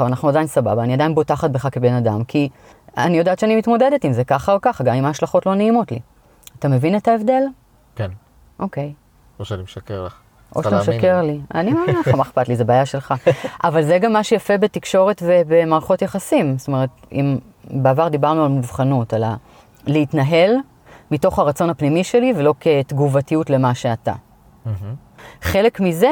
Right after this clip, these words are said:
Speaker 1: הוא לסמוך, לתת אמון על מה שאתה אומר לי. אני, אני סומכת עליך שתתמודד עם מה שאני אומרת, כשאני אומרת לך דברים קשים. אני מחזיקה ממך בן אדם שהוא לא קטן ובלתי מסוגל, אלא בן אדם מנוהל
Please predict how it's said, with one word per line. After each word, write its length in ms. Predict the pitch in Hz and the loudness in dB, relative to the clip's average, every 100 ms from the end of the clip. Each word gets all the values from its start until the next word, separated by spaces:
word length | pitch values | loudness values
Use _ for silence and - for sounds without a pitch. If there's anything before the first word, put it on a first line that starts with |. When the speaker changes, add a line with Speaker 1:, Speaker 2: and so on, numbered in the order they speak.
| 320 | 4
Speaker 1:
הוא 140 | 190 | 2
לסמוך, 520 | 160 - 175 139 147 | 0 -2 2 2 2
לתת 300 | 143 - 180 | 0 0 0
אמון 480 | 127 135 131 120 170 208 _ _ _ - | 0 0 0 0 -4 -10 _ _ _ -4
על 120 | 147 | -2
מה 100 | 151 | 0
שאתה 300 | 143 143 165 | 0 0 2
אומר 340 | 160 202 247 127 | 2 2 0 -2
לי. 140 | 101 - _ _ _ - | -4 -10 _ _ _ -2
אני, 280 | 196 247 - - | 0 0 -2 -2
אני 160 | 190 233 | -2 0
סומכת 440 | - 185 185 185 | 0 0 0 0
עליך 220 | 165 170 | 0 0
שתתמודד 380 | - 143 135 135 | -4 0 2 2
עם 60 | 120 | 2
מה 100 | 113 | 0
שאני 220 | 101 104 | -2 -2
אומרת, 480 | 104 104 139 226 - - | -2 0 0 -2 -8 -8
כשאני 180 | - 135 | -2 0
אומרת 180 | 135 | 0
לך 120 | 131 127 | 0 0
דברים 340 | 113 123 131 | 0 2 0
קשים. 520 | 117 - 95 110 190 - - - - - | -2 -4 -4 -2 -2 -6 -18 -20 -20 -8
אני 300 | 139 143 139 | -2 0 2
מחזיקה 360 | 135 131 131 147 | 2 0 0 0
ממך 140 | 139 127 | 0 0
בן 120 | 123 | 0
אדם 340 | 123 139 131 127 - - - _ | 2 2 2 -2 -8 -20 -20 _
שהוא 400 | - 170 151 151 | -4 0 2 4
לא 680 | 170 196 185 170 156 143 135 - _ | 4 6 6 6 4 4 0 -4 _
קטן 640 | - 160 - 165 156 147 143 | -4 -4 0 2 2 0 0
ובלתי 580 | 131 135 131 135 135 147 | 2 4 4 2 -2 -2
מסוגל, 420 | 135 - 131 202 339 | -2 -2 -2 0 2
אלא 120 | 180 | 2
בן 120 | 160 | 2
אדם 220 | 156 160 | 2 0
מנוהל 420 | 165 147 131 147 | 0 0 0 0